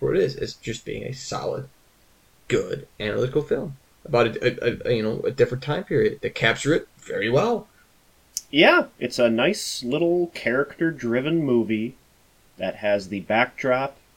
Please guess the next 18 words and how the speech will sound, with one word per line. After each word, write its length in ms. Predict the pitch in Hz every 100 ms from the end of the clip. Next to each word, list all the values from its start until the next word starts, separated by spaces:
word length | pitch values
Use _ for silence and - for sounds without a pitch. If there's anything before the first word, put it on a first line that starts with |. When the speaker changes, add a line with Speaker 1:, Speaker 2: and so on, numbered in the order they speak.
| _ -
Speaker 2:
of 160 | 98 -
the 180 | 90 85
time 320 | - 120 120
period 640 | 123 123 117 117 120 120 110 _
and 220 | 95 92 87
the 240 | 90 90 -
conflict 640 | - 151 - 160 165 - _ _ _ _ _
that's 380 | 95 95 - - - _ _
kinda 180 | 101 92
happening 380 | 101 101 104 101
in 60 |
the 60 | 95
background, 680 | 110 135 - 160 170 180 -
but 260 | 117 117 - - _ _ _ _ _ _ _ _ _ _ _ _ _
the 80 | 143
thematic 500 | 147 135 135 143 -
stuff 300 | - 131 -
kinda 600 | 143 123 110 107 101